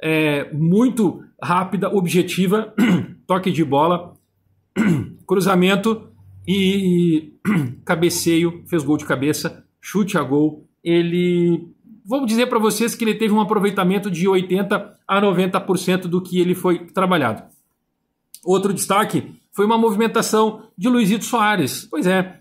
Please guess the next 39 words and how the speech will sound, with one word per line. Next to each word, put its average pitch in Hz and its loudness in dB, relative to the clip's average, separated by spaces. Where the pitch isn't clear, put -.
ele, 196 -4
a 196 0
gente 185 -2
percebe 214 0
que 185 -6
quando 196 -2
ele 190 -4
tem 185 -4
uma 185 0
certa 185 -2
dificuldade, 175 -4
ele 170 0
acaba 170 0
fazendo 185 0
outros 220 0
movimentos 170 0
pra 175 -2
poder 165 -2
aju-, 165 0
ah, 165 0
poder 156 -2
ajudar 151 0
o 151 0
companheiro. 127 -2
Então, 147 -2
o 175 -2
Renato 170 0
deixa 175 0
muito 185 0
livre 185 2
dentro 170 -2
da 160 2
área 165 2
pro 175 -8
jogador 165 0
fazer 160 -4
o 165 -2
que 175 -18
quer. 170 -4